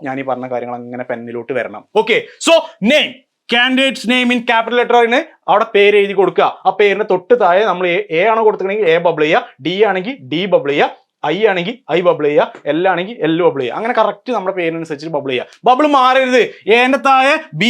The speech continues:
ബബിൾ ചെയ്തിട്ട് കാര്യമില്ല, എന്റെ താഴെ എ തന്നെ ബബിൾ ചെയ്യണം. Okay, so അത് കൊടുക്കുക. ഇപ്പൊ ഇത്രയും കാര്യങ്ങൾ നമുക്ക് നോക്കാം. ഇനി ഇതെല്ലാം നമുക്ക് ഏകദേശം ബബിൾ ചെയ്യാൻ കഴിഞ്ഞു. ഇനി നമുക്ക് നോക്കാനുള്ളത് ലാസ്റ്റ് മദേഴ്സ് നെയിം, ഫാദർ നെയിം, ഗാർഡിയൻ നെയിം. നമ്മുടെ ഗാർഡിയന്റെയോ അല്ലെങ്കിൽ ഫാ-, ഫാദറിന്റെയോ മദറിന്റെയോ പേരാണ് നിങ്ങളുടെ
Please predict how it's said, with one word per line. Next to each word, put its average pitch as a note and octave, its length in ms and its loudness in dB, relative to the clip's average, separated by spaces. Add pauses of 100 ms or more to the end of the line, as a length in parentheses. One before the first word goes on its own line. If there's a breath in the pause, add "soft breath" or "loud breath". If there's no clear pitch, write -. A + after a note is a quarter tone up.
(140)
ബബിൾ B3+ 220 4
ചെയ്തിട്ട് C4 280 2
കാര്യമില്ല, A#3 360 2
എന്റെ G#3 180 -2
താഴെ A#3 160 4 (100)
എ - 80 6
തന്നെ B3+ 220 0
ബബിൾ E3+ 160 0
ചെയ്യണം. A#2+ 200 -2 (100)
Okay, G#3 200 -2 (160)
so C#4+ 140 -2
അത് B3 160 2
കൊടുക്കുക. C3 320 -2
ഇപ്പൊ G3 140 -2
ഇത്രയും F#3 220 -2
കാര്യങ്ങൾ E3 240 0
നമുക്ക് D3+ 200 -6
നോക്കാം. A2+ 240 2 (220 loud breath)
ഇനി D4 140 2
ഇതെല്ലാം C#4 360 2
നമുക്ക് B3 200 0
ഏകദേശം B3+ 280 4
ബബിൾ G#3 160 2
ചെയ്യാൻ G#3+ 180 0
കഴിഞ്ഞു. F#3+ 220 2
ഇനി G#3+ 100 0
നമുക്ക് G#3 220 -2
നോക്കാനുള്ളത് F3+ 440 2
ലാസ്റ്റ് D#3 320 0 (320 loud breath)
മദേഴ്സ് F#3+ 420 0
നെയിം, A#3+ 200 0
ഫാദർ E3 340 0
നെയിം, B3+ 120 0 (200)
ഗാർഡിയൻ D3+ 280 0
നെയിം. G#2 180 -10
നമ്മുടെ D3 180 -2 (280 loud breath)
ഗാർഡിയന്റെയോ D#3 500 2
അല്ലെങ്കിൽ E3 240 -2
ഫാ-, C#3 160 0 (100)
ഫാദറിന്റെയോ D3 480 0 (200)
മദറിന്റെയോ C#3+ 380 -4
പേരാണ് B2+ 300 0 (280 loud breath)
നിങ്ങളുടെ D3 240 0